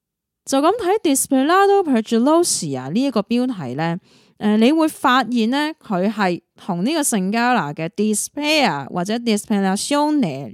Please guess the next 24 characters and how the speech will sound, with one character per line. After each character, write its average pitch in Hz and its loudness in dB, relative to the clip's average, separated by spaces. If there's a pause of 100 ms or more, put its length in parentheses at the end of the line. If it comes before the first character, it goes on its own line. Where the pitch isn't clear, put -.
一 269 0
個 208 -4
字 - -6 (480)
嘅 233 -2
標 269 0
題 294 0
係 165 -4
唔 139 -10
一 147 -8
樣。 170 -4 (340)
嗱， 190 -4
佢 294 0
哋 320 2
呢 339 0 (120)
兩 349 4
張 370 0
牌 247 -2
呢， 277 -2
可 320 2
能 220 0
講 165 -4
嘅 247 0
嘢 180 0
呢， 196 -2